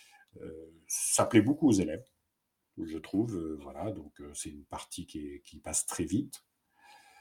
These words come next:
Après, on a aussi toujours cette mise au point des, des programmes, euh, sur la gestion des bugs, euh, voilà, euh,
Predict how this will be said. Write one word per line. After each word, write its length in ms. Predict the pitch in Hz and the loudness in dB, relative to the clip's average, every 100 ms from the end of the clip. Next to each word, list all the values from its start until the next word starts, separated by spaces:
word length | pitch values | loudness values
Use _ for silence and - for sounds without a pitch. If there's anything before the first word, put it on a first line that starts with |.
| - - - | -20 -20 2
Après, 360 | 98 - 127 | 4 6 8
on 220 | 120 110 107 | 10 10 10
a 120 | 107 | 10
aussi 280 | 107 - - | 10 6 0
toujours 320 | 110 120 113 | 2 2 4
cette 240 | - 95 | 2 4
mise 180 | 104 101 | 6 8
au 80 | 101 | 6
point 520 | - 101 95 95 95 | 4 4 6 6 4
des, 260 | 87 87 80 | 4 0 2
des 160 | 90 | 0
programmes, 920 | 87 - 98 92 87 92 107 120 123 | -2 0 0 0 2 6 8 8 6
euh, 540 | 98 87 85 85 85 82 | 6 4 2 0 -2 -4
sur 340 | - - 87 | -4 -4 -2
la 120 | 82 | 0
gestion 420 | 87 90 - - 90 | 0 0 -2 0 0
des 180 | 87 | 0
bugs, 520 | 78 90 92 104 110 101 | 0 2 6 8 8 6
euh, 300 | 92 85 82 76 | 2 2 -4 -6
voilà, 480 | 76 73 85 90 | -8 -4 0 0
euh, 60 | 82 | 0